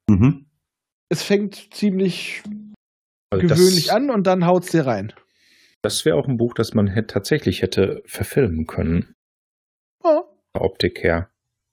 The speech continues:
Speaker 3: Also da ist eine Menge drin, was auch im Optischen funktionieren würde.
Speaker 2: Ja, also vor allem dieser lange Pfad, weil er es ja halt auch sehr
Speaker 3: Mhm.
Speaker 2: visuell beschrieben hat.
Speaker 3: Ja.
Speaker 2: Wobei es auch immer gesagt wurde, es ist halt das, wie unser Verstand das umsetzen kann.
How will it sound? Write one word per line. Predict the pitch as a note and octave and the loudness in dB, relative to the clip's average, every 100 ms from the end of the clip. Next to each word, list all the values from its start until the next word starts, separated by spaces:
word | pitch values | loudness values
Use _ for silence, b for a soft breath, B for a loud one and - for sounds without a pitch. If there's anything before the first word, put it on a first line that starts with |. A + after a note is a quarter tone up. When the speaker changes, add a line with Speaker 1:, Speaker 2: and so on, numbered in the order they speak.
| _ - | _ -2
Speaker 3:
Also | F#2+ | 4
da | A#2 | 2
ist | A#2 | 4
eine | A#2 | 4
Menge | C3 D3 B2 | 4 2 0
drin, | A#2+ B2+ D#3+ C#3+ | 0 0 0 -2
was | B2+ A#2 - - - | -2 -2 -4 -6 -4
auch | A2+ D3+ | -4 0
im | A#2+ | 0
Optischen | D3+ - - G#2 - A#2 G#2+ G#2 B B B B _ - | 0 -2 -2 -2 2 2 2 0 B B B B _ -4
funktionieren | B2 - C3 C#3+ B2+ G2 | -2 2 2 2 0 0
würde. | F#2 F2+ F2 | 0 0 -2
Speaker 2:
Ja, | B2 C#3 D#3 | -2 0 0
also | C3+ C#3 C#3+ | 0 0 0
vor | - D3 | 0 0
allem | D3 | 2
dieser | C#3+ | 2
lange | C#3 C#3+ C3+ | 2 0 -2
Pfad, | - D#3 D#3+ | 0 2 2
weil | C#3 C#3 | 2 0
er | |
es | C#3 | 0
ja | C3+ | 0
halt | D3+ C#3+ | 0 0
auch | B2+ | 0
sehr | A#2+ B2 | 2 4
Speaker 3:
Mhm. | |
Speaker 2:
visuell | C#3+ D#3+ D3+ | 2 2 2
beschrieben | C#3+ C3 - E3+ D#3+ | 2 0 0 2 2
hat. | C3 B2+ B B B B B B | 0 -2 B B B B B B
Speaker 3:
Ja. | B2 A2+ - - | -2 -2 -6 -6
Speaker 2:
Wobei | D#3+ D3 D3 D#3 | -2 0 2 2
es | D3+ | 2
auch | D3 | 2
immer | D#3 | 2
gesagt | C#3+ C3+ C3+ D3+ - | 2 0 -2 -2 -2
wurde, | D3+ C#3+ | 0 0
es | D#3+ | -2
ist | D3 | -2
halt | D3 | -2
das, | D3 - | -2 0
wie | E3 | 0
unser | C#3 B2+ | 0 0
Verstand | C3+ - D3+ | 0 0 0
das | C3 | 0
umsetzen | E3+ C3 A#2 - G#2+ | 0 0 0 -4 -6
kann. | G#2+ F#2+ | -4 -6